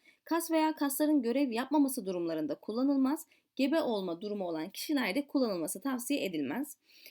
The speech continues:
Kullanımına bağlı olarak bazı kişilerde yan etkilere sebep olabilir. Ciddi yan etkiler arasında deri döküntüsü, kaşıntı, sersemlik, karaciğer iltihabı, tansiyon düşüklüğü, midede rahatsızlık, idrarın normalden koyu olması ve,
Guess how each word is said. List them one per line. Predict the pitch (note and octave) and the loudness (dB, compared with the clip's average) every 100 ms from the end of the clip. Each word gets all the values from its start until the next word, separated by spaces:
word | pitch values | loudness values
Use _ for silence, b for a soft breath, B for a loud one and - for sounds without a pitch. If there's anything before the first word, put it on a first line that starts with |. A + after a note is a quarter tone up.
| B B _ | B B _
Kullanımına | D4+ D#4+ F4+ F#4 F#4 | 0 2 2 2 0
bağlı | D#4 C#4 D#4+ | 0 2 2
olarak | D4 A3+ A#3 | 2 0 -2
bazı | A#3+ C#4 D4 | -2 -2 -4
kişilerde | - A#3+ F#3+ G3+ | -6 -4 -2 0
yan | D4 C4 | 2 0
etkilere | B3 A3+ G#3 | -2 -4 -4
sebep | A3+ G#3+ G#3 G#3+ | -4 -4 -4 -2
olabilir. | F#3+ F3+ C4 D#4+ | -2 0 -4 -4
Ciddi | C4 G#3+ | -4 2
yan | D4 C#4 | 2 4
etkiler | D#4 - A#3 | 0 -2 -4
arasında | E3+ D3 - E3+ G3 C4 | -2 -2 -4 -6 -6 -2
deri | A3+ B3+ | -2 -2
döküntüsü, | B3 - - - - A3+ | -4 -6 -14 -12 -8 -8
kaşıntı, | - G3 E3 D3+ - A#3 | -8 -8 -6 -6 -6 -6
sersemlik, | - G3 F#3+ F#3+ D3+ D#3 A#3+ - B B B B | -6 -6 -6 -4 -2 -2 -4 -10 B B B B
karaciğer | B3+ D4 D#4+ D#4 | 2 2 2 0
iltihabı, | C4 F3+ - C#3+ C#3+ A3+ | 0 -2 -4 -6 -4 -6
tansiyon | B3 A3 A3+ A#3+ B3+ | -4 -6 -4 -2 -2
düşüklüğü, | A#3 - F#3+ - E3 F#3+ | -2 -6 -10 -6 -6 -2
midede | A3 A3+ A3+ A3 | -2 -2 -2 -4
rahatsızlık, | G#3 A3 - G3 - - | -4 -8 -10 -10 -10 -10
idrarın | - G#3+ G3+ A3+ C4+ | -8 -6 -4 -2 0
normalden | A#3+ A3+ A#3+ A#3 C4 C4 | 0 -2 -2 -2 -4 -4
koyu | - B3 | -2 0
olması | C4+ F#3+ D3 - C#4+ G#3+ | 0 0 -2 -2 -2 -2
ve, | E3+ C4 | -4 -6